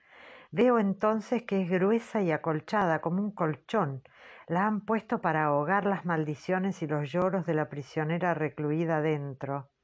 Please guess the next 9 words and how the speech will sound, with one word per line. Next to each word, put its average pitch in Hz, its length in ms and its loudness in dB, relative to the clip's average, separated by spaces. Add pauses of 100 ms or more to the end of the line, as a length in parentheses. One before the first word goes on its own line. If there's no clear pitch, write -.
(760)
Ella, 180 340 2
por 156 160 -2
supuesto, - 800 -4
capta 175 320 -2
el 143 80 0
movimiento 151 580 -2
de 143 120 2
la 143 160 0
puerta. 151 560 -2